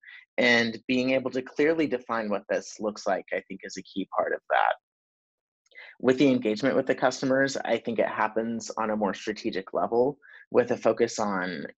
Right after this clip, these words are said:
co-creation, um, and strategic enga-, engagement at all levels throughout the stakeholders. For us, the average hospital has eleven key stakeholders, all of whom have different objectives and goals within their domain.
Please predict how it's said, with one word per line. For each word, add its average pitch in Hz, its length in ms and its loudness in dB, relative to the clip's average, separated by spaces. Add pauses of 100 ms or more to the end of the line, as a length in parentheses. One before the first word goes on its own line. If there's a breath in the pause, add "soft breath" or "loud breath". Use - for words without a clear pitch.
co-creation, 123 1080 0 (360 loud breath)
um, 101 420 -2
and 117 120 0
strategic 151 580 0
enga-, 117 380 0 (100)
engagement 110 680 0
at 107 180 4 (160)
all 117 260 2
levels 92 500 0
throughout 87 320 0
the - 60 -4
stakeholders. 76 720 -6
For - 320 0
us, - 480 0 (240 soft breath)
the 110 100 6
average 113 320 0
hospital 107 560 -2
has 98 440 -4
eleven 110 420 -2
key 104 200 -6
stakeholders, 127 760 0 (600 loud breath)
all 120 200 6
of 120 120 4
whom 117 260 -6
have 107 500 -4
different 113 300 -6
objectives 127 640 0
and 104 180 -8
goals 117 320 0
within 113 300 -4
their 110 120 4
domain. 104 600 -2